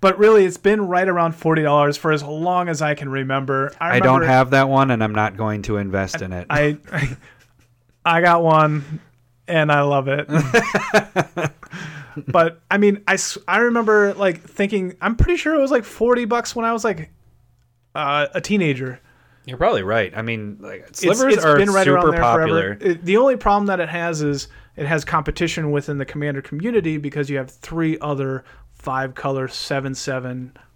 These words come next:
Speaker 1: uh, slivers.
Speaker 2: And
Speaker 1: Yeah.
Speaker 2: the other ones actually, I feel,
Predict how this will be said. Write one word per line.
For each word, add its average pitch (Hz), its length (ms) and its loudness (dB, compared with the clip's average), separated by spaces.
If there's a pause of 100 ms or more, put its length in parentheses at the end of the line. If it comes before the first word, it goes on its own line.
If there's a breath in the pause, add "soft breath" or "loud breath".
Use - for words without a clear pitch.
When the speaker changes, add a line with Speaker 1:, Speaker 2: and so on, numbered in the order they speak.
(200)
Speaker 1:
uh, 131 240 -10
slivers. 147 600 -4 (380 loud breath)
Speaker 2:
And 135 160 -2
Speaker 1:
Yeah. 151 180 -10
Speaker 2:
the 165 160 2
other 190 160 0
ones 156 220 0
actually, 131 340 -2
I 113 40 -2
feel, 117 640 -2